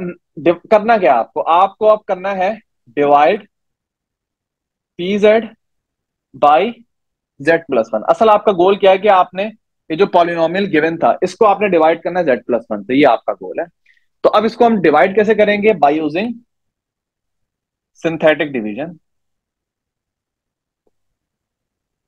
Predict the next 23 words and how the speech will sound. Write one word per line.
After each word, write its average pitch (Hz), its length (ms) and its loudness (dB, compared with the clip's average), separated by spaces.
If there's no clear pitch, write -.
अब 175 100 4
ये 196 60 0
synthetic 185 520 2
division 175 320 0
किस 190 200 -4
तरीके 175 240 2
से 185 120 -2
perform 156 420 0
होती 151 160 -6
है 143 60 -4
जरा 135 140 2
देख 107 240 -8
लो। 151 120 -14
Synthetic 208 400 4
division 208 360 2
में 220 140 2
आपको, 202 460 2
अ, 147 540 0
क्या 190 120 4
बनाना 143 320 -4
पड़ता 113 240 -6
है? 113 60 -2
पहले, 113 220 -6